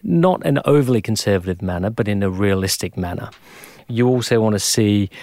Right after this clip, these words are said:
someone who has put a lot of thought behind where they're going, not hockey stick projections.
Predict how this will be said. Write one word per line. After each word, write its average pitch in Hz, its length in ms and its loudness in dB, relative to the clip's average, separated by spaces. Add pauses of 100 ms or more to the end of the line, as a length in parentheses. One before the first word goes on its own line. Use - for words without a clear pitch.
(560)
someone 113 460 2
who 107 260 0
has 107 120 0
put - 240 -2
a 110 40 2
lot 113 140 2
of 113 60 -2
thought - 400 -2
behind 90 600 -4
where 98 280 -2
they're 92 140 -4
going, 92 420 -2
not 143 220 0
hockey - 400 -6
stick - 300 -4
projections. - 720 -4